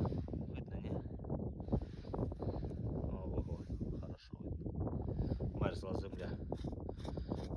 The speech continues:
Вчора це вже на вечір сіяли. Ну і все, от. Оце промерзло, от. Кірка, ну скільки? Ну, сантиметра чотири, наверное.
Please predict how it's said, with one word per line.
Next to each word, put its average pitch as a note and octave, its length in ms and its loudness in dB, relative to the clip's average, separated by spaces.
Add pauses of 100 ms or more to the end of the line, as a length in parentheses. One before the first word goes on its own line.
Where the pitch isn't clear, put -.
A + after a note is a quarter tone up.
(160)
Вчора G2+ 340 2
це G#2 220 2 (1000)
вже G#2+ 180 0
на A2+ 120 4
вечір G#2+ 460 4 (1080)
сіяли. G#2+ 520 2 (880)
Ну G#3+ 80 4
і F3+ 40 4
все, - 180 2
от. A#2+ 260 6 (600)
Оце B2 200 2
промерзло, C3 680 4
от. - 160 2 (1040)
Кірка, - 280 0
ну - 80 2
скільки? - 320 0
Ну, A2+ 100 -2
сантиметра C3 580 0
чотири, - 440 2
наверное. - 360 -2